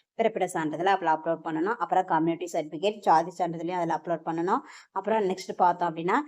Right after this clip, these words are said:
சிறப்பு பிரிவினர் வந்து பார்த்தோம் அப்படின்னா, ஆம், என்ன சொல்றது, ஆர்மி கேட்டகரி அது மாதிரி இருக்கிறவங்க,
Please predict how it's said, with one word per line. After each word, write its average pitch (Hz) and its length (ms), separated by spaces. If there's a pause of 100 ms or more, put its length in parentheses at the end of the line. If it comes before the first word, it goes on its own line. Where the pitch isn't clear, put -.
(240)
சிறப்பு 226 340
பிரிவினர் 175 480
வந்து 165 180
பார்த்தோம் 165 360
அப்படின்னா, 170 320 (400)
ஆம், 185 460
என்ன 180 200
சொல்றது, 170 420 (320)
ஆர்மி 180 320
கேட்டகரி 165 520
அது 170 180
மாதிரி 165 200
இருக்கிறவங்க, 160 480